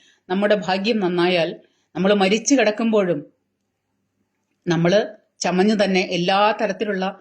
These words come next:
പിന്നെ, കാര്യങ്ങളോടും കൂടിയിട്ട് നമ്മൾ യാത്രയാവുമെന്നതിൻ്റെ ഏറ്റവും വലിയ നേർക്കാഴ്ചയാണ്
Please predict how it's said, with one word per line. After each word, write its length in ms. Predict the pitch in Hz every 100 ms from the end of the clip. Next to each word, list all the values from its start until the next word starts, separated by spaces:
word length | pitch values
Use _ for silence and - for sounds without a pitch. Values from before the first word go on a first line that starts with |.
| _ _ _ _ _ 185
പിന്നെ, 240 | 180 170 170 170
കാര്യങ്ങളോടും 560 | 180 185 202 214 214 226
കൂടിയിട്ട് 380 | 185 185 202 254 254
നമ്മൾ 220 | 180 180
യാത്രയാവുമെന്നതിൻ്റെ 1080 | 170 165 196 190 180 185 180 180 170 180 180 185 190
ഏറ്റവും 560 | 233 - - 302 311
വലിയ 200 | 262 208
നേർക്കാഴ്ചയാണ് 840 | 202 190 190 214 208 214 196 160